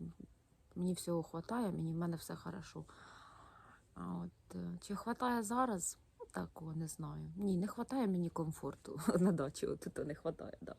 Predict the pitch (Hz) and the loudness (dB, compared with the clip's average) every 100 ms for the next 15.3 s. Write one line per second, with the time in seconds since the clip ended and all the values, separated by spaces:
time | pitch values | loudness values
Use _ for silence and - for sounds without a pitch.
0 | - 165 165 180 180 185 190 180 165 165 | -6 -6 0 2 4 6 6 6 2 0
1 | 160 160 - - 170 190 190 180 175 175 | -2 -4 -4 -2 2 2 4 2 2 -2
2 | - - 175 - - - _ - - - | -6 -6 -8 -8 -10 -16 _ -20 -18 -10
3 | 185 185 180 185 165 156 147 151 - - | 0 4 4 2 -2 -2 -4 -4 -6 -8
4 | 143 147 226 285 175 156 185 269 - 143 | -10 -4 2 2 2 -4 2 2 4 0
5 | 131 - - - - - - - - _ | -2 -8 -10 -16 -20 -20 -20 -20 -20 _
6 | _ - - - - - - 226 254 180 | _ -20 -20 -20 -20 -4 2 6 6 4
7 | 208 247 - 202 147 - - - - - | 6 6 6 2 2 -2 -6 -10 -10 -10
8 | - - - 240 226 240 254 277 294 185 | -10 -4 2 6 4 2 -2 0 0 0
9 | 170 - 160 156 - - - - - 262 | 0 -2 -6 -8 -12 -18 -16 -14 -4 6
10 | 403 - 233 254 254 208 185 - - - | 6 6 4 4 4 2 -2 -4 -20 -20
11 | - - - - - - 190 190 208 226 | -18 -20 -20 -18 -12 -4 -2 0 2 4
12 | 220 185 202 190 185 160 156 151 156 - | 4 4 4 6 6 6 2 0 -6 -2
13 | 175 165 160 151 160 170 196 180 - - | 0 2 0 0 -4 0 0 0 -2 -8
14 | - 156 156 151 151 151 156 151 - 156 | -6 -2 -2 -2 -4 -4 -6 -8 -8 -8
15 | 156 160 | -6 -8